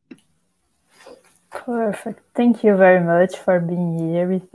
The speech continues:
us and sharing those valuable tips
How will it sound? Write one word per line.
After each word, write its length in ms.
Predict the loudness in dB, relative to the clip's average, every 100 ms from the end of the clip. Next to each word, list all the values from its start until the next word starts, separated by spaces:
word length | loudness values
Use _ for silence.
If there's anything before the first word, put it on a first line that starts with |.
| -4
us 280 | 0 0 0
and 200 | -2 -4
sharing 680 | -6 -4 -2 -2 -2 -6 -10 _ _ _ _ _ _
those 340 | -4 -4 -4 -2
valuable 840 | 4 6 6 4 2 2 -2 -8 _ -20 -20 -20 _ _
tips 760 | -4 -4 -4 -2 0 0 -2